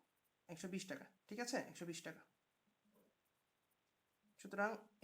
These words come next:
এক টাকা হলে একশো বিশ ভাগ একশো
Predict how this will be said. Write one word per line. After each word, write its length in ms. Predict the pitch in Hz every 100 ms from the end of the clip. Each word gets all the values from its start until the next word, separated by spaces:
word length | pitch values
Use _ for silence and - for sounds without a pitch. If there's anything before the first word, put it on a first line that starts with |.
| 190
এক 80 | -
টাকা 260 | 185 170 180 247 - - _ -
হলে 200 | 180 208 269 - _ - - - _ _ _ _ _ _ _ _ _ _ _ _ _ _ - - _ _ _ _ _ _
একশো 220 | 185 - 202 180
বিশ 120 | 180 170
ভাগ 160 | 202 214 - - 165
একশো 160 | -